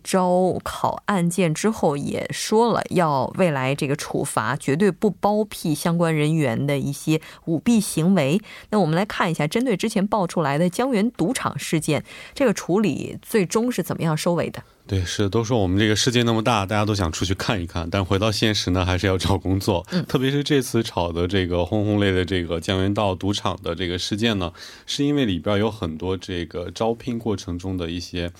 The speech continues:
Speaker 2: 腐败行为存在，所以导致了这个很多人不应该被淘汰的人被淘汰。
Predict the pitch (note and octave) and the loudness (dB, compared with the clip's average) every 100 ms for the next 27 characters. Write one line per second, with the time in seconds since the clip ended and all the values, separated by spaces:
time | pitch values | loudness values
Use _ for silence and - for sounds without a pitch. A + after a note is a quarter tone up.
0 | - - - D#2+ A2+ G#2 F2 E2+ E2+ D#2+ | -20 -18 -8 -2 -2 -2 -6 -6 -8 -8
1 | D#2 E2+ - - - - - G#2 F#2 F2+ | -4 -4 -4 -20 -20 -12 -2 0 0 -2
2 | E2 D#2+ A#2+ G#2 F2 E2+ F2+ F2+ F2 E2 | -4 -2 -2 0 -2 -4 -6 -6 -6 -4
3 | F#2 F2 F#2+ G#2+ G2+ G#2 G2+ F#2+ - F2 | -2 -2 -2 -2 0 -2 -2 -6 -4 -6
4 | C#3+ A#2 F2 D#2+ E2+ - D#2 F2 | -2 -4 -4 -8 -8 -10 -12 -12